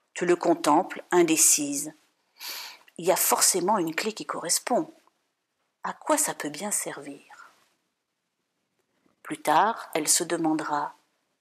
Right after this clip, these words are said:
de quoi ce petit cratère de chair est-il la trace ? Devenir mère impose un rep-, un retour au corps qui n'est pas donné à tout le monde. En tout cas, c'est pas l'affaire de Clara, ça, le retour au corps.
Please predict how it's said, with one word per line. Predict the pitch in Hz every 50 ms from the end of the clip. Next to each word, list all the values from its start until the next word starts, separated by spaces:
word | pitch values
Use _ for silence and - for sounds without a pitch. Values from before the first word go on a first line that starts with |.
| _ -
de | 165 175 180
quoi | 180 - - - 269 254 247
ce | - - -
petit | 151 - - 214 - - - - -
cratère | - - - 208 202 - - 185 170 156
de | 147 156
chair | 156 - - - 202 214 220 202
est-il | 156 151 - - - 208 190 160
la | 156 -
trace ? | - - - - - - - - - - - - - - - - - _ _ _ _ _ _ _ _ _ _ _ _ _ _ _ _ _ _ _ _ _ _ _ _ _ _ _ _ _ _ _ _ _ _ _ _ _ _ _ - - - - - - - _ _ _ _
Devenir | - 170 254 269 233 254 240 208 185 175 175
mère | 180 190 214 254 269 269 269 -
impose | 185 175 170 170 - - 226 247 226 180
un | 165 160
rep-, | 156 - 185 - - - -
un | 170 165 165
retour | 170 208 202 - - 262 240 196
au | 415
corps | 415 - - 202 185 170 160 156 - -
qui | - - - 226
n'est | 226 240
pas | - - 214 208
donné | 196 208 208 233 247 233
à | 180
tout | - - - 214
le | 208
monde. | 214 214 202 185 170 160 156 147 - - _ _ _ _ _ _ _ _ -
En | - _ _
tout | - -
cas, | - - 202 226 - - _ _ _ _ _ _ _ _ _ _ _
c'est | - 226 - _
pas | - 226
l'affaire | 220 190 175 - - 233 214
de | 190 180
Clara, | - - 208 196 180 170 170 165
ça, | - - - 175
le | 165
retour | - 180 - - 170 - 170
au |
corps. | - - - - - - - - -